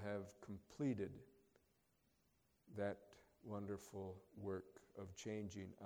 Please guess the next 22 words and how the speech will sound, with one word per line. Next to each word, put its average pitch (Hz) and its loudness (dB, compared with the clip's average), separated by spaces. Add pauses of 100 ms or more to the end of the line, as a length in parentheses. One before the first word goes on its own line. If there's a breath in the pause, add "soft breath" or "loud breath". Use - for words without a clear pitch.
(100)
us. - -6 (4000)
The - 0
goal 139 12
of 131 12
sanctification 147 6 (1700)
is 101 0
what 123 8
will 123 6
happen 120 4
in 110 2
glorification. 104 4 (600 soft breath)
Let's 131 2
look 135 8
at 113 10
the 113 2
Philippians 120 6
passage 110 8 (480)
as 98 -2
well. 98 6 (560 soft breath)
Turn 117 2
to 110 0
Philippians, 127 4